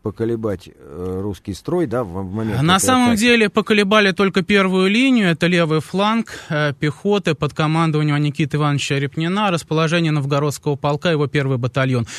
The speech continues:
Speaker 2: Но уже очень скоро, э, на-, э, положение было выправлено, а на другом фланге правом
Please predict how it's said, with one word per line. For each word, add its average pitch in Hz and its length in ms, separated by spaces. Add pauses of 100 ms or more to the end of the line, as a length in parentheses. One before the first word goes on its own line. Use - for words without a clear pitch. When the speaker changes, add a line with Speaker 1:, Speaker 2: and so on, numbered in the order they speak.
(120)
Speaker 2:
Но 170 140
уже 180 140
очень 190 300
скоро, 208 540 (300)
э, 151 440 (140)
на-, 160 300
э, 147 480
положение 175 460
было 165 240
выправлено, 175 560
а 165 40
на 165 100
другом 170 360
фланге 190 400
правом 170 400